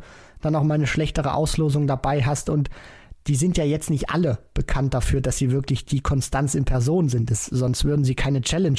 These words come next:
Tour spielen, so ein Robert Owen, Danny van Trijp, Steven Burton. Deswegen, da ist auch noch eine gewisse Unsicherheit mit dabei. Und, ähm, das ist natürlich auch schön für den neutralen Zuschauer, für uns, weil damit können wir uns wirklich zurücklehnen, die Unterhaltungs-,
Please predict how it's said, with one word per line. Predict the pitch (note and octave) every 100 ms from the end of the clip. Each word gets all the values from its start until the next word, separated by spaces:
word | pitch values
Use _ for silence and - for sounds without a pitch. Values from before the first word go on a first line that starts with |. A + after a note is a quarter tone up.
| -
Tour | C3+ B2 -
spielen, | - - C#3 B2+ A#2+
so |
ein | B2 -
Robert | C3 C3+ C3+ -
Owen, | D3 C#3+ C3
Danny | C#3 C#3
van | - B2+
Trijp, | - C3+ C#3+ C3+ D3
Steven | B2+ - C#3 C#3
Burton. | C#3+ C#3+ C#3+ D3 C3+ - - -
Deswegen, | C#3 - D3+ D#3+ D#3 - - D#3+
da | C#3 C3+
ist | - - -
auch | D3+ D#3 -
noch | D#3 D#3 -
eine | D#3 D3
gewisse | C#3+ D#3 -
Unsicherheit | - F3+ D#3 D#3 D3 A#2+ C#3+ D3+
mit | C#3+
dabei. | C#3 B2+ C3 D#3+ D3+ - - - -
Und, | C#3+ C#3 -
ähm, | D3+ C#3+ C#3 C#3+ C#3 C#3
das | C#3+ D#3+
ist | D#3
natürlich | D#3+ F3+ -
auch | D#3
schön | - F#3 G3+
für | F#3
den | D#3+
neutralen | D3+ C#3 D3+ D3+
Zuschauer, | C#3+ F3+ - E3 D#3
für | -
uns, | - F#3+ F3+ - -
weil | C#3
damit | C#3+ E3 D#3
können | D#3+ D#3+
wir | D3+
uns | D#3 C#3+
wirklich | D#3+ D3+
zurücklehnen, | - D3+ F3 E3+ E3 D#3+ C#3+
die | - D#3
Unterhaltungs-, | D3+ C3+ C3+ D#3 D#3+ D#3 D3+ - -